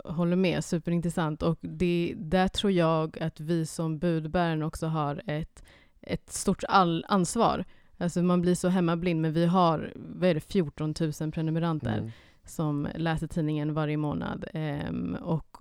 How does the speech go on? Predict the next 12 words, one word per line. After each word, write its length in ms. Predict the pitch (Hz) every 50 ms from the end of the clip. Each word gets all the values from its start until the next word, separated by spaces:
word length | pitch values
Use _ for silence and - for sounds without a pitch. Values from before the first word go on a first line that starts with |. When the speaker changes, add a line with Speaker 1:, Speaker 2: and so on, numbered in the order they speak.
| - _ -
Speaker 1:
eh, 340 | - - 143 147 - 156 - - _ _ _ _
jag 120 | - - 185
har 40 | 190 -
ett 60 | 190 175
bibelord 440 | 262 247 220 180 214 233 226 175
jag 100 | 160 151
tänker 200 | 165 147 147 151
på. 200 | - 156 - 175 160 _ _ -
Speaker 2:
Mm. 180 | 123 143 170 170
Speaker 1:
Andra 500 | - 180 180 175 165 160 156 160 160 156
Timoteusbrevet 1600 | 156 - - - 180 170 170 170 160 151 - - 156 160 - - - 156 147 180 180 175 180 170 165 151 - - - - 170 - _ - - -
fyra. 460 | - 175 165 160 160 151 - - -